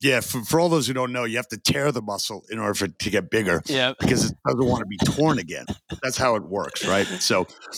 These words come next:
Speaker 1: all right, well, Cinder Fit will be a household name. Love that you guys started this during a pandemic. Love you just took the initiative to say, "Hey, man, I gotta solve my own frustrations," and got the market validation to say other people, you know, started coming by. So that's the way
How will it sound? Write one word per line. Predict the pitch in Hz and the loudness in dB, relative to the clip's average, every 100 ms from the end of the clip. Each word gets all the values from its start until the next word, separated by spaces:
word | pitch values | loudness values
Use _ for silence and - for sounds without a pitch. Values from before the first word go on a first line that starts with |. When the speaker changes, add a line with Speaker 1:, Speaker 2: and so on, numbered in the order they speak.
| - 147 | -2 0
Speaker 1:
all | |
right, | 160 123 | 0 -2
well, | 135 135 | -2 0
Cinder | 180 170 151 | 0 0 -2
Fit | - 160 135 - - | 0 2 2 -2 2
will | 131 135 | 4 4
be | 135 139 | 4 4
a | 113 | 4
household | 127 131 - 123 107 | 4 4 2 0 0
name. | 117 123 131 - _ _ - | -4 -2 -6 -10 _ _ 0
Love | 135 127 | 0 2
that | |
you | 127 | 0
guys | 117 113 | 0 0
started | - 127 117 113 | 2 2 2 0
this | 113 | 0
during | - 113 | 2 2
a | 104 | 2
pandemic. | - 107 98 104 110 110 - | -4 -12 -8 -8 -8 -12 -10
Love | 110 | -8
you | 104 90 | -8 -6
just | 101 92 | -4 -2
took | - 98 | -2 -2
the | 101 | -2
initiative | 95 101 - 107 | 0 0 2 0
to | 95 | 0
say, | - 107 98 | 0 2 2
"Hey, | 104 | 2
man, | 101 101 | 0 0
I | 101 | 2
gotta | 98 95 | 2 2
solve | - 101 | 2 2
my | 95 92 | 0 -2
own | 101 | -4
frustrations," | 92 110 - 117 113 - 117 113 - - _ _ - | -2 0 0 2 2 2 0 -2 -8 -20 _ _ -2
and | 110 101 95 - _ | 0 2 -2 -8 _
got | 117 110 | -2 0
the | 107 | -4
market | 101 98 110 98 | -2 -2 -2 0
validation | 101 101 90 98 104 104 | 2 2 2 2 2 0
to | 92 | 0
say | - 101 92 - _ | 2 2 0 -4 _
other | 104 104 | 0 0
people, | 95 110 - 101 - _ - | 0 -2 -4 -6 -8 _ -10
you | |
know, | 82 | -4
started | - 110 101 95 | 0 0 0 0
coming | 98 82 | -4 -2
by. | 82 101 80 | 2 2 2
So | - 95 - - - - - - | 2 0 -4 -16 -20 -20 -8 -2
that's | 117 - | -2 0
the | - | 0
way | 117 120 110 101 | 2 2 2 0